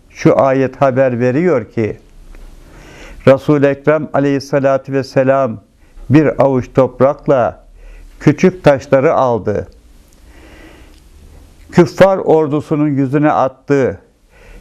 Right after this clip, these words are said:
"Şahetel vücuh," dedi. "Şahetel vücuh." Bu yüzler kahrolsun kelimesi bir kelam iken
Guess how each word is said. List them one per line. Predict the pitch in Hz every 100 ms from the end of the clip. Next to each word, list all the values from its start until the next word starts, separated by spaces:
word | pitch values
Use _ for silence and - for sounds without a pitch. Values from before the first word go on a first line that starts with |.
| -
"Şahetel | - 147 156 147 135 147 151 135
vücuh," | 139 120 143 156 151 147 - _ _
dedi. | 127 117 98 107 104 - _ _ -
"Şahetel | 139 135 117 131 - 127
vücuh." | 120 113 143 151 120 - _ _ - - - _ - - - - - - - - - - -
Bu | 180
yüzler | 170 160 139 147 147 135 110 _ _ _ -
kahrolsun | 165 156 113 120 107 - 107 90 - _ - - _ - - - - - - - - _ -
kelimesi | - 156 170 165 156 165 175 185 - - -
bir | 185 151 -
kelam | 147 147 165 147
iken | 123 139 139 170